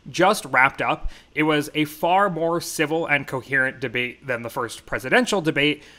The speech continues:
but it left a lot to be desired in terms of straight answers. The candidates discussed the covid nineteen pandemic, the economy, climate change, foreign policy, the Supreme Court,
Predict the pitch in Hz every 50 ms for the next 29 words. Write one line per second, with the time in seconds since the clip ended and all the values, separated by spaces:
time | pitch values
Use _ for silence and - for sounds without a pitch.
0 | - _ _ - 214 208 - 165 160 208 247 285 - 302 262 214 170 170 170 -
1 | - 180 156 156 156 147 131 139 123 127 120 117 117 117 120 120 120 123 127 123
2 | 113 - 139 120 120 117 113 117 120 127 123 117 113 107 - _ _ _ - -
3 | - - 156 165 156 151 147 143 131 120 120 - - 127 - - - - - -
4 | - _ _ - 135 151 147 170 175 160 160 170 165 160 - - 165 151 - -
5 | 160 143 135 127 - - 151 139 123 123 - - - - 156 143 156 147 135 131
6 | 127 113 - - 127 117 - - 131 120 123 202 214 214 202 190 180 185 - -
7 | 123 127 120 - - - - 165 156 156 151 151 151 147 147 - - - 156 151
8 | 165 170 165 - - - 156 151 151 151 147 - - - - _ _ _ - 170
9 | 202 220 220 185 - 170 160 156 156 151 151 - 151 147 147 131 127 120 - -
10 | 135 - - 190 196 196 196 - - 156 143 135 135 -